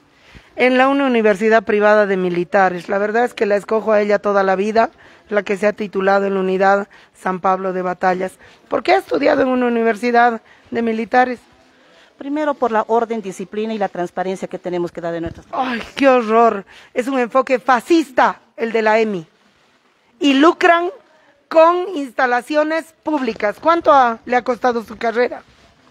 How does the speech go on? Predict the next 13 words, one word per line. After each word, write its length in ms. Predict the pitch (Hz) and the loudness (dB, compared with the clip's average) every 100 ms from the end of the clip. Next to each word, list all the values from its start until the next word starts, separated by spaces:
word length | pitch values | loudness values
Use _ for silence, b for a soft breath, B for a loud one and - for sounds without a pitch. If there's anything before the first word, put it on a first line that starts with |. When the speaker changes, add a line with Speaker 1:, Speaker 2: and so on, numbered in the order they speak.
| _ _ | _ _
Speaker 2:
La 140 | - 240 | -6 -4
verdad 260 | 240 262 | -2 -4
que 80 | 262 | -4
es 100 | 226 | -6
una 140 | 233 220 | -4 -4
de 80 | |
las 160 | 202 196 | -4 -4
universidades 640 | 190 185 185 202 208 202 190 | -8 -6 -6 -4 -4 -4 -6
con 160 | 185 | -4
bajo 240 | 180 175 180 | -2 -4 -6
costo. 340 | 170 160 175 | -6 -8 -8
Directamente 920 | 175 190 196 185 185 185 208 214 185 | -8 -8 -6 -6 -4 -4 -4 -6 -6
es, 140 | 185 | -8